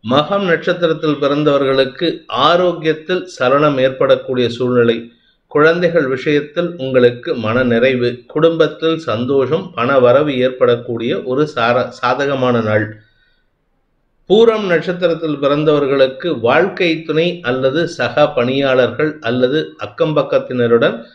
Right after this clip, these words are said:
கருத்து மோதல் ஏற்படக்கூடிய சூழ்நிலை இருக்கு. இது இந்த ராசியில பிறந்த அனைத்திற்கு-, அனைத்து நபர்களுக்கும் பொருந்தும். மகம் நட்சத்திரம், பூரம், உத்திரம்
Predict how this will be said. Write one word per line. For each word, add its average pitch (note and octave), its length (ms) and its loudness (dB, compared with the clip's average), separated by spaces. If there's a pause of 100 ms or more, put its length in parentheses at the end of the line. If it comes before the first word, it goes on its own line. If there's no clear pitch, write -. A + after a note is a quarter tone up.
(220)
கருத்து G#3+ 460 2
மோதல் D#3+ 380 4
ஏற்படக்கூடிய C#3 720 2
சூழ்நிலை C3 480 2
இருக்கு. A#2+ 460 -2 (280)
இது C3+ 240 2
இந்த B2 220 2
ராசியில D3+ 460 0
பிறந்த C3+ 360 -2
அனைத்திற்கு-, D3+ 600 -2
அனைத்து E3 420 0
நபர்களுக்கும் D3+ 680 0
பொருந்தும். B2 560 0
மகம் B2 280 -2
நட்சத்திரம், C3+ 600 -2
பூரம், C3+ 380 0
உத்திரம் A#2 500 -4